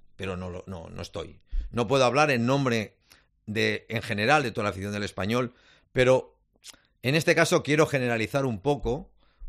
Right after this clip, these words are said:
por lo que leo en redes sociales, por lo que me dice la gente, por lo que opinan los oyentes también de Tiempo de Español. Y nadie ha puesto en tela de juicio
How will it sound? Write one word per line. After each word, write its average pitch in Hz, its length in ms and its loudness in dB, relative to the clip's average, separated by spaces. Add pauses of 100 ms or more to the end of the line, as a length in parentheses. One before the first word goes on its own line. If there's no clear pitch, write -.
por 110 160 -2
lo 107 160 2
que 107 120 -4
leo 135 500 0 (1000)
en 101 540 -8 (180)
redes 104 320 -4
sociales, 135 800 -2 (720)
por 113 140 -2
lo 107 120 0
que 98 320 -8 (160)
me 95 180 -6
dice 107 220 0
la 90 100 0
gente, 131 640 -4 (460)
por 101 180 -4
lo 98 140 -4
que 104 100 -8
opinan 123 400 -2
los 104 140 -4
oyentes 98 380 -8
también 90 220 -8
de 87 100 -10
Tiempo 87 240 -12
de 87 60 -14
Español. 80 480 -18 (400)
Y 131 100 -4
nadie 175 260 2
ha 160 100 4
puesto 160 280 -2
en 110 100 -4
tela 143 200 -2
de 120 80 -2
juicio 131 520 -6